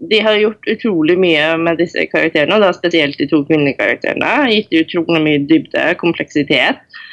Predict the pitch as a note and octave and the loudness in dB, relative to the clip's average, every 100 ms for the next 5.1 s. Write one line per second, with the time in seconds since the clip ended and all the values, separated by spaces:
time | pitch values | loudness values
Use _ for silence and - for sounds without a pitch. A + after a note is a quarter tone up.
0 | A#3 A3 F#3+ F#3+ F#3 F#3 F#3 F3+ F3+ _ | -16 -6 0 2 2 2 0 -2 -4 _
1 | _ _ _ _ _ - A3 G3+ A3+ F#3 | _ _ _ _ _ -2 0 0 0 -2
2 | D3+ D3+ C#3+ D#3 D#3 - F#3+ E3 C#3+ E3+ | 0 2 2 2 0 -2 0 0 0 0
3 | E3 C#3 C3+ - C3+ C3+ - - - E3+ | 0 0 -4 -2 -2 -2 -4 -20 -4 -2
4 | C#3 - F#3+ - F#3 D3+ - - - G#3+ | 0 -4 -6 -4 -2 -2 -4 -4 -2 -2
5 | - | -6